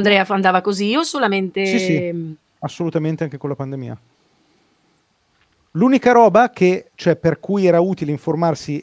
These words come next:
Speaker 2: rispetto alla pandemia, più utile a mio parere ade-, che adesso, era per il fatto che c'erano anche informazioni magari utili per la tua sicurezza, per quella delle persone che ti stanno intorno,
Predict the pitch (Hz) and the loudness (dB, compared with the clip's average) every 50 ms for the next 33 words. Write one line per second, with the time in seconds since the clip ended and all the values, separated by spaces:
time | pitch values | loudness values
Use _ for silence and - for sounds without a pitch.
0 | - - 147 147 - - 165 156 - 170 165 - 160 160 165 170 165 160 165 180 | -8 -10 -10 -10 -6 -6 -4 -2 0 0 0 0 0 -2 -2 -2 -2 -2 -2 -2
1 | 175 - - 196 208 214 202 180 - - 139 135 139 139 135 - - 151 147 151 | -4 -4 -4 -4 -2 -2 -2 -4 -4 -4 -4 -4 -6 -6 -10 -12 -10 -8 -8 -8
2 | 147 - 156 151 156 156 139 127 123 113 - 156 156 143 147 151 - - - 156 | -4 -4 -2 0 0 0 0 -2 -6 -8 -6 -6 -4 -4 -4 -6 -8 -6 -2 -2
3 | 156 156 156 143 123 - - - 196 220 226 - _ _ _ - _ _ _ _ | 0 0 0 -2 -2 -6 -8 -6 -6 -6 -6 -8 _ _ _ -20 _ _ _ _
4 | - 185 165 - - 170 208 - - 165 156 - - - - - - 160 151 156 | 0 0 2 2 0 0 0 0 0 0 0 0 -2 -4 -4 -4 -2 -2 -2 -2
5 | 151 151 151 - 160 151 - - 160 156 127 131 - - 160 151 160 160 156 131 | -2 -4 -4 -4 -4 -4 -2 -4 -2 -2 -2 -4 -4 -4 -4 -2 -2 -2 0 0
6 | 135 139 143 139 139 147 135 - 156 160 160 - 143 123 131 127 - 135 135 - | 0 0 0 -2 -2 -4 -4 -2 -2 -2 -2 -2 -4 -4 -4 -6 -6 -6 -10 -10
7 | - 131 - - 147 156 156 - - - 135 - 135 - - 135 131 127 123 117 | -10 -10 -6 -2 0 0 0 -2 -4 -6 -6 -6 -8 -8 -8 -6 -6 -6 -6 -8
8 | - 120 - - 131 127 117 117 - 113 - - 127 127 127 - 156 156 147 139 | -8 -12 -12 -12 -12 -12 -10 -12 -14 -12 -10 -8 -8 -8 -4 0 2 2 2 2
9 | 139 143 135 | 0 -4 -6